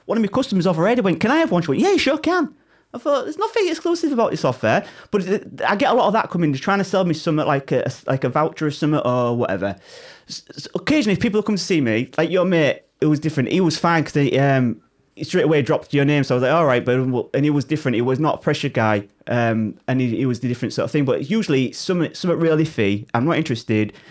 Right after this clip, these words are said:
and I wanna s-, s-, oh, I tell you what it is. Sometimes <laughs> it's a charity thing.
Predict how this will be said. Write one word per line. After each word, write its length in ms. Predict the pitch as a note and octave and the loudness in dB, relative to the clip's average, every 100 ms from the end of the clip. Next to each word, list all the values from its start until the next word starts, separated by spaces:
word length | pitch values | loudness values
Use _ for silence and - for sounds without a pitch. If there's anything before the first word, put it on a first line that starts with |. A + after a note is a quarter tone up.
| - | -10
and 140 | A2+ B2 | -2 0
I 20 | |
wanna 180 | C3 B2 | 0 -2
s-, 140 | - _ - - _ | -4 _ -20 -20 _
s-, 200 | - - - _ _ _ | -20 -20 -20 _ _ _
oh, 160 | E3 E3+ | 0 0
I 80 | C3+ | -2
tell 160 | - | -4
you 40 | G3 | -4
what 100 | E3+ | -2
it 60 | |
is. 220 | C#3 A#2 - | -2 -2 -2
Sometimes 640 | F#3 E3 A#2+ F#2+ A2 - _ _ | -4 -2 -2 -2 -6 -10 _ _
<laughs> 800 | C3+ F#3 D#3 - _ _ _ _ | -4 -2 -2 -4 _ _ _ _
it's 160 | C3+ C3+ | -4 -2
a 60 | B2+ | -2
charity 320 | F3 F#3 D3 | -2 -2 -2
thing. 300 | - C#3 | -4 -4